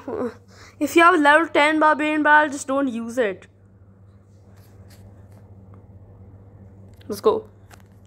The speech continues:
And double elixir just gonna come. Getting my Ram Rider ready. Nice! Such good counter. An, a card which literally just runs straight to the tower.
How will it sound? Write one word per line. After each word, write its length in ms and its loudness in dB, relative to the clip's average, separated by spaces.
And 240 2
double 240 2
elixir 360 -6
just 200 -4
gonna 160 -8
come. 300 -4
Getting 300 -4
my 540 -4
Ram 300 2
Rider 280 2
ready. 400 -4
Nice! 560 4
Such 320 0
good 220 -8
counter. 720 0
An, 220 -4
a 100 0
card 500 2
which 180 -10
literally 400 -4
just 200 -12
runs 280 -2
straight 340 -8
to 80 -12
the 100 -6
tower. 500 0